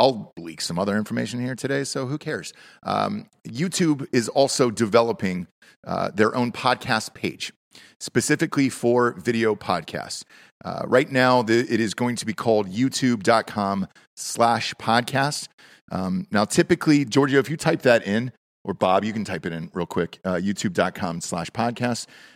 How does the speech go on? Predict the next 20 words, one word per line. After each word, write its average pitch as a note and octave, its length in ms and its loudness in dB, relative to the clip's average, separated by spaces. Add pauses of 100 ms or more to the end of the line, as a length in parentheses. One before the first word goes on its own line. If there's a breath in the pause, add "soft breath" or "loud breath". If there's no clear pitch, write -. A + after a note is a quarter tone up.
(140)
Uh, G2+ 280 -4
what C3 180 2
I F3+ 60 6
did G3 180 2
not C#3 200 2
know F#2+ 200 6
was G2 160 0
that G2+ 120 -2
YouTube, A#2+ 480 0 (140)
uh, - 80 -6 (180)
owns, A#2 320 0
I A#2+ 80 4
guess, A#2 300 -2
like, F2+ 220 -2
everything G2 420 0
youtube F#2 320 -2
dot E2+ 220 2
com F2 220 -4
slash E2+ 360 -4
anything, G#2 460 -6